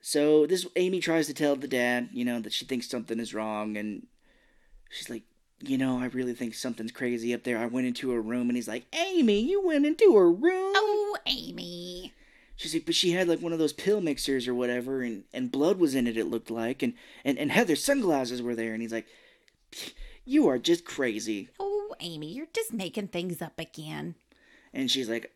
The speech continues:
Speaker 1: "Either it's gonna be me or her in this house. One or the other. I do not want her here." And the dad is just like, "Well, I was really close to getting it in, I think. So can you stay, like, another night?"
Speaker 2: <laughs> Can we, can we make it happen just one more night?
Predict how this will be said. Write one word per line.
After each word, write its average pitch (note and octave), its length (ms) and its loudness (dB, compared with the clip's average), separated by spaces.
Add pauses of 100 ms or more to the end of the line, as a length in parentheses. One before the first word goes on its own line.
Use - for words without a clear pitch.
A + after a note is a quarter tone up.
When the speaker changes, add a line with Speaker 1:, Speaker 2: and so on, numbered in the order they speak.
Speaker 1:
"Either D3+ 260 6
it's C#3+ 140 4
gonna C#3+ 180 -2
be C3 160 -2
me G#3+ 540 0
or A3 160 0
her F3+ 300 2
in B2+ 100 0
this A#2+ 180 -2
house. G#2 440 -6 (340)
One A3 200 4
or A#3+ 40 0
the A3+ 200 -2
other. D#3 240 0
I C3 100 -2
do D#3+ 240 -6
not G#3 180 0
want G#3 200 -4
her F#3 60 -6
here." D3+ 360 -2 (1300)
And B2+ 80 -8
the B2+ 40 -4
dad B2+ 300 -2
is A#2+ 120 -6
just B2 180 -6
like, A#2+ 180 -4
"Well, C3 160 -2
I B2+ 120 -2
was A#2+ 180 -8
really F3 260 6
close D3 300 -2
to C#3 80 -6
getting B2+ 240 0
it B2 80 -4
in, B2+ 180 -2
I A2+ 80 -6
think. A2 320 -10
So A2+ 680 -6
can B2 160 -4
you C#3+ 100 2
stay, E3 240 2
like, C#3+ 180 4
another C3 300 0
night?" D4 340 -2 (500)
Speaker 2:
<laughs> - 460 -14
Can - 200 -8 (100)
we, C4+ 140 -12 (720)
can - 160 -8
we F#3+ 120 -4
make C#4 320 -4
it D#4+ 80 -2
happen B3+ 320 2
just G#3+ 200 -6
one A#3 220 0
more A3 160 0
night? D#3 360 -4